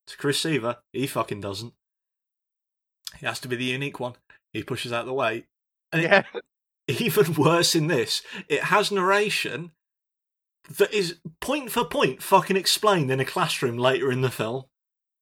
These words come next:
Speaker 2: Yeah. Yeah, yeah, yeah. Doesn't
Speaker 1: <sighs>
Speaker 2: even let the, the, the plot be a surprise.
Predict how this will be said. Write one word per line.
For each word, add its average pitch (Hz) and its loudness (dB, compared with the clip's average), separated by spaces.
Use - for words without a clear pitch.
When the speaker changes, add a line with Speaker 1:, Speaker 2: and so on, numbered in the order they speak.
Speaker 2:
Yeah. 131 0
Yeah, 123 -2
yeah, 107 -4
yeah. - -16
Doesn't 139 -4
Speaker 1:
<sighs> - -
Speaker 2:
even 143 -6
let 117 -6
the, 113 -4
the, 104 -8
the 107 -12
plot - -6
be 107 -10
a 104 -10
surprise. 101 -8